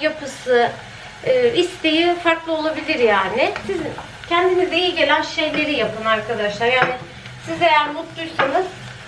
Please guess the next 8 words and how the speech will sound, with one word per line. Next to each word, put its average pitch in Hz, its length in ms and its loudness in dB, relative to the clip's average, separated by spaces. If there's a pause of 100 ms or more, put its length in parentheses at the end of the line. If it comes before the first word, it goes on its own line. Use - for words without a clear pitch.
(420)
mutlu 370 360 2
bir - 140 0
eş, - 400 2
mutlu 285 380 -8
bir 294 160 0 (600)
anne, 220 480 2 (840)
mutlu - 360 0
bir 311 360 -6